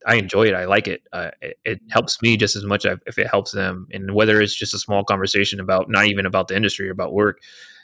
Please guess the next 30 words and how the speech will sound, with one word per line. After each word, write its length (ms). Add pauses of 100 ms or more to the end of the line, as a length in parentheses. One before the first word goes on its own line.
(240)
uh, 160 (100)
I 120
value 380
it. 180
I 160
enjoy 320
it. 220 (120)
And 300
it 140
just 200
helps 240
me, 320
uh, 200 (420)
work 180
with 100
that 140
communication 540
aspect. 480 (500)
But, 220
uh, 340
um, 400 (460)
you, 280 (120)
you 120
know, 280
uh, 320 (960)
this 180 (100)
WaterWise 540
Pro 160
podcast 540
thing, 340